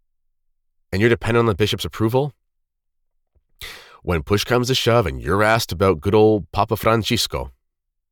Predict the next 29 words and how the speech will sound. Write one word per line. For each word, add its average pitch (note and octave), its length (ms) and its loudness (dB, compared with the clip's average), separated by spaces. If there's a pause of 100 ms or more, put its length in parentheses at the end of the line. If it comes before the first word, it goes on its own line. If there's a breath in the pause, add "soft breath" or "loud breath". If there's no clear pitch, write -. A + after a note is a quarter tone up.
(300)
what E2 180 0
do A3 60 4
you G#3 40 2
think E3+ 140 2
you're D3 80 2
gonna A#2+ 160 2
say? - 260 -8 (1400)
What G#2+ 140 -4
do C#3+ 40 2
you B2+ 60 2
think G2+ 140 0
you're D#2 80 -4
gonna C2+ 160 -6
say? - 140 -10 (1500)
Well, D2 260 -6 (920 loud breath)
you're A#2 100 2
going A2 260 4
to G2 100 -4
do F#2 180 0
some F2 360 -2 (380)
intellectual G2 600 0
backflips D#2 640 -4 (320)
to B2 100 -2
not A2 180 2
lose A2+ 160 0
funding. A#2 400 0 (800 loud breath)
Because A#2+ 240 0
guess B2+ 180 2
what? A#2+ 220 2